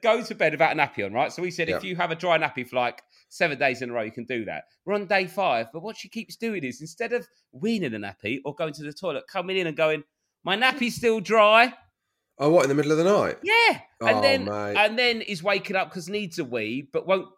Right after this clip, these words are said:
Speaker 1: uh, now, now she just thinks she's not allowed to wee in the night. And we're like, "No, you're allowed to, but just
Speaker 2: Oh.
Speaker 1: go to the toilet." So she's coming in
Speaker 2: Oh.
Speaker 1: with that. We've got fingernails. And then the worst part of all is Lou always wakes up before me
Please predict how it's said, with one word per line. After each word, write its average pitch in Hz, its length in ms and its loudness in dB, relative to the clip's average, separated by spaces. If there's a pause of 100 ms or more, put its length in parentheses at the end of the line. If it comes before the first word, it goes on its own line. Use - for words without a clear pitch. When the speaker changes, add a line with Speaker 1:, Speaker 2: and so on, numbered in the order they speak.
(140)
Speaker 1:
uh, 165 100 0 (180)
now, 202 320 -2 (120)
now 208 220 -2
she 190 140 -12
just 170 200 -8
thinks - 360 -6 (400)
she's 180 200 -8
not 202 120 2
allowed 190 240 2
to 190 100 -4
wee 196 220 0
in 160 80 0
the 123 80 -2
night. 98 360 -6
And 143 60 -10
we're 160 60 0
like, 170 120 -2
"No, 202 60 0
you're 202 160 -2
allowed 233 360 2
to, 120 180 -6
but 165 120 -12
just - 200 -14
Speaker 2:
Oh. 196 40 2
Speaker 1:
go 190 60 -2
to - 80 -16
the 185 100 -6
toilet." 226 520 0 (180)
So - 200 -4
she's 220 280 -2
coming 208 240 0
in 196 40 0
Speaker 2:
Oh. - 40 -2
Speaker 1:
with 180 80 -4
that. 185 160 0
We've 165 80 -8
got 160 160 -6
fingernails. 196 560 -4
And 208 80 -4
then 208 80 -4
the 208 60 -2
worst - 340 -4
part - 200 -2
of - 100 -6
all 202 200 -6
is 117 200 -6 (180)
Lou 285 420 6
always 240 460 4
wakes 214 300 2
up 202 160 0
before 220 440 -2
me 120 440 -4